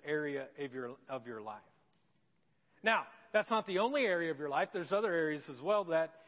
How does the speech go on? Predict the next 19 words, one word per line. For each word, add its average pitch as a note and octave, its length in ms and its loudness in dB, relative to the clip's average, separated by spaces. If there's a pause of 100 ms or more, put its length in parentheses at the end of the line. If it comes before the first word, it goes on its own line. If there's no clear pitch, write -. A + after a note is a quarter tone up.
(160)
can D#3+ 120 -4
help A3 480 0
you D3 320 -6 (220)
if F#3 220 -2
you G#3 100 -2
have E3+ 220 2 (120)
advanced E3 680 -8
decision D3 500 -8
making. G3 340 -2 (840)
For G3 100 4
example, F#3+ 400 0 (640)
let's G#3 240 0
say G#3+ 140 4
that G3 160 -2
you're F#3 200 2
in F#3 140 -2
a F3 60 -6
dating F#3 640 -2
relationship. D#3 760 -6